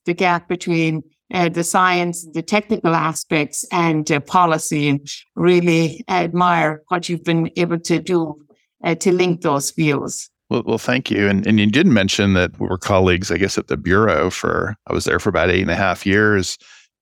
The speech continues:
Speaker 2: which is where I got bitten by the science and policy bug. I worked on a, a study that was looking at natural attenuation of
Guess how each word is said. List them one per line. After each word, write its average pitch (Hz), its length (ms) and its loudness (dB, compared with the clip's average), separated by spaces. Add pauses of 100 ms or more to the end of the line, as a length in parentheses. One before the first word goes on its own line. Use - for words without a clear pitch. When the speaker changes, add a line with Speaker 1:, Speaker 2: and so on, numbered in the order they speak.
Speaker 2:
which 101 300 0
is 95 260 2
where 127 180 2
I 180 60 2
got 147 300 -2
bitten 95 600 0
by 90 640 0 (140)
the 87 160 0
science 95 560 0
and 85 220 -6 (100)
policy 92 800 -2 (260)
bug. 76 380 -2 (600)
I - 60 -8
worked 92 300 -2
on 90 180 0
a, 82 380 0
a - 40 -4
study 92 680 0 (600)
that 92 260 -2
was 90 180 -4
looking 92 480 0
at 80 300 0
natural 95 380 -2
attenuation 87 960 -2
of 78 480 -6